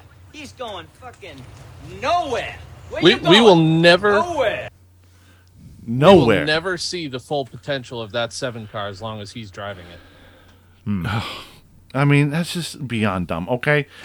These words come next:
Speaker 3: It's not even arguable. It's, it's inarguable, okay? So don't even make an excuse or say, "Oh, you're wrong, Lisa." No, y-, you know what? If you want,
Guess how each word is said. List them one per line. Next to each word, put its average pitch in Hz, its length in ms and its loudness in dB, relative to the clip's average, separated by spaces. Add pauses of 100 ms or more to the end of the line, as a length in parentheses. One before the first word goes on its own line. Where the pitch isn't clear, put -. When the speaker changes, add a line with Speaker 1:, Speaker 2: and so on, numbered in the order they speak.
Speaker 3:
It's 165 200 2
not 196 160 8
even 151 280 4
arguable. 92 720 0 (360)
It's, 131 180 -2
it's 160 280 -2
inarguable, 131 840 2
okay? 123 360 0 (260)
So 117 340 4
don't 127 360 0
even 120 280 0
make 117 240 0
an 110 60 -4
excuse 101 600 -8
or 98 60 -6
say, 110 220 -4
"Oh, 131 160 -2
you're 127 180 -2
wrong, 123 380 -2
Lisa." 110 280 -6
No, 120 260 -2
y-, 107 160 -8
you 120 200 -8
know 165 280 -2
what? 175 200 0 (460)
If - 180 -6
you 127 80 -2
want, 131 460 -2